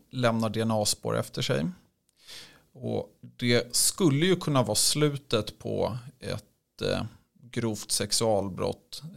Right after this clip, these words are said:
Eh, med D N A-spår så har polisen mycket att gå på. Men i det här fallet så blir det en väldigt lång och komplicerad utredning. Eh, när samma man sen då slår till igen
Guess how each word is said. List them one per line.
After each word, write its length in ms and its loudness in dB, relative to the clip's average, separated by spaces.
Eh, 400 -6
med 160 -4
D 80 0
N 100 0
A-spår 480 -2
så 360 -4
har 180 -4
polisen 560 0
mycket 240 0
att 160 0
gå 260 6
på. 440 -2
Men 540 2
i 100 -6
det 80 4
här 80 10
fallet 280 2
så 100 -4
blir 140 0
det 80 0
en 80 0
väldigt 380 -2
lång 560 2
och 120 -14
komplicerad 680 -4
utredning. 880 0
Eh, 340 -10
när 140 -8
samma 300 6
man 280 6
sen 440 0
då 140 -4
slår 220 0
till 500 -4
igen 720 2